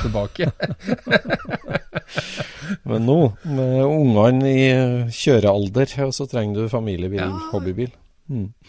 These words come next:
Speaker 1: Ja, det også. Det er
Speaker 2: Mm.
Speaker 1: jo en, eh, det er en artig bieffekt, eh, som, eh, for det, det er en del mas om disse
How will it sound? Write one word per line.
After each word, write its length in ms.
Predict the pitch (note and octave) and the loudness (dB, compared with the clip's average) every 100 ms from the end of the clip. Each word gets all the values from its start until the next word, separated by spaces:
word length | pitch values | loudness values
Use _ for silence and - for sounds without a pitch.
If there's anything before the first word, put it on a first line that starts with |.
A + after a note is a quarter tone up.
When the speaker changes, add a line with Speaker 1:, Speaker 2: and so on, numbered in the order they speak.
| - | -2
Speaker 1:
Ja, 220 | C#3+ A3+ | 2 2
det 200 | B3+ G3+ | 0 -2
også. 180 | G3 C#4 _ _ _ _ G3+ | -2 -4 _ _ _ _ -12
Det 120 | F2+ | -6
er 180 | - - | -2 0
Speaker 2:
Mm. 40 | - | -2
Speaker 1:
jo 100 | E2 | -4
en, 220 | E2+ E2+ | -6 -6
eh, 420 | E2 D#2 D#2 D#2 | -6 -6 -6 -8
det 120 | D2+ D#2 | -6 -4
er 100 | D2+ | -4
en 80 | - - | -8 -12
artig 400 | - _ B2+ C3+ | -16 _ -6 -4
bieffekt, 600 | C3 A2+ C#3 - _ - | -4 -4 -8 -12 _ -10
eh, 480 | D#3+ D3 D3 D3+ D3 | -8 -6 -6 -6 -8
som, 400 | - D3+ D3 D3 | -8 -8 -6 -6
eh, 160 | C#3+ - - - _ _ | -8 -10 -16 -20 _ _
for 140 | - | -8
det, 300 | D3+ D3 D3 | -4 -2 -2
det 80 | D#3+ | -2
er 180 | D#3+ D3+ | -2 -2
en 80 | E3+ | -2
del 180 | F3+ F3 | -4 -4
mas 380 | D3+ F#3+ - D#4+ | -4 -4 -6 -8
om 100 | C4+ | -8
disse 160 | A#3+ | -4